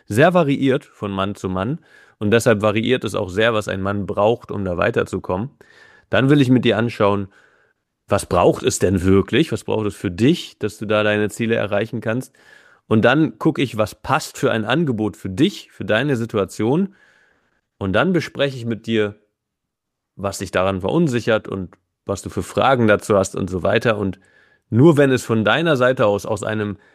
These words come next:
präsenten, ruhigen Moment ein Yes, ich will das machen, ist, dann machen wir das.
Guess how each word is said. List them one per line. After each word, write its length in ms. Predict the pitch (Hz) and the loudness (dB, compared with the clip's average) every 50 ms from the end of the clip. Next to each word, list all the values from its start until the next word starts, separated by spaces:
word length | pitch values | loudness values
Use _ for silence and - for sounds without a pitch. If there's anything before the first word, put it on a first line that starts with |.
| _ _ _ _ | _ _ _ _
präsenten, 760 | - - 120 123 123 101 107 123 139 175 196 196 - - 127 107 | -6 0 2 4 4 4 6 4 4 4 4 2 0 -2 -2 -2
ruhigen 580 | 101 90 104 123 139 160 175 175 147 156 147 135 | -2 -2 0 0 2 2 0 0 0 0 0 0
Moment 680 | 127 123 117 113 117 123 123 107 90 - - - _ _ _ _ _ _ _ _ | 0 -2 -2 -2 -2 -2 -2 -4 -6 -8 -12 -20 _ _ _ _ _ _ _ _
ein 420 | - 98 98 98 98 92 90 92 - _ _ _ _ _ _ - | -6 -4 -2 -2 -2 -4 -6 -8 -12 _ _ _ _ _ _ -6
Yes, 420 | 95 92 80 - - - - - _ _ | -4 -4 -4 -4 -6 -8 -8 -10 _ _
ich 200 | - 98 85 - | -10 -10 -6 -2
will 100 | 101 92 | -2 0
das 160 | 90 92 - - | 0 -2 -2 -2
machen, 400 | 95 95 98 - 90 87 - - | -2 -2 -2 -2 -6 -8 -8 -6
ist, 420 | - 113 117 117 - - - - _ _ _ _ _ _ | -4 -4 -4 -4 -4 -10 -16 -20 _ _ _ _ _ _
dann 220 | - 95 104 110 107 | 0 0 2 2 4
machen 300 | 107 113 - - 92 87 | 2 2 0 0 -2 -2
wir 80 | 87 | -2
das. 320 | 78 82 - - - - | -4 -6 -10 -16 -16 -18